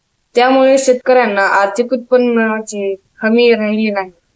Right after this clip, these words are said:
परिणामी बँकेकडून घेतलेली पीक कर्ज थकली आहे.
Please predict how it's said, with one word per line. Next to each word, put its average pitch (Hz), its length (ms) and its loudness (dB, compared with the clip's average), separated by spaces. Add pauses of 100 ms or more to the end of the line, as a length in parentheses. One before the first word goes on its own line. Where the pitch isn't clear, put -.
(400)
परिणामी 247 520 2
बँकेकडून 240 680 0
घेतलेली 214 680 0
पीक 240 440 -4
कर्ज 226 180 0 (360)
थकली 226 280 0
आहे. 185 240 -2